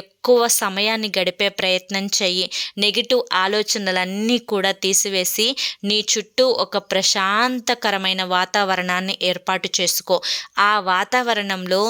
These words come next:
ఎటువంటి భయాలు, ఎటువంటి అపోహలు, ఎటువంటి ప్రలోభాలు, ఎటువంటి మొహమాటాలు, ఇవి ఏవి కూడా, వాటి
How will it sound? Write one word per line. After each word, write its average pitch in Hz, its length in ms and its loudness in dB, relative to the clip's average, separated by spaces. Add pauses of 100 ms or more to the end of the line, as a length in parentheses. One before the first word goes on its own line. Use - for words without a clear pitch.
(420)
ఎటువంటి 220 560 0 (200)
భయాలు, 196 500 0 (200)
ఎటువంటి 214 580 0 (200)
అపోహలు, 208 640 2 (460)
ఎటువంటి 240 500 0 (140)
ప్రలోభాలు, 202 760 2 (240)
ఎటువంటి 220 520 0 (140)
మొహమాటాలు, 208 800 0 (180)
ఇవి 190 160 -2 (200)
ఏవి 233 240 0 (1120)
కూడా, 214 340 4 (160)
వాటి 202 300 0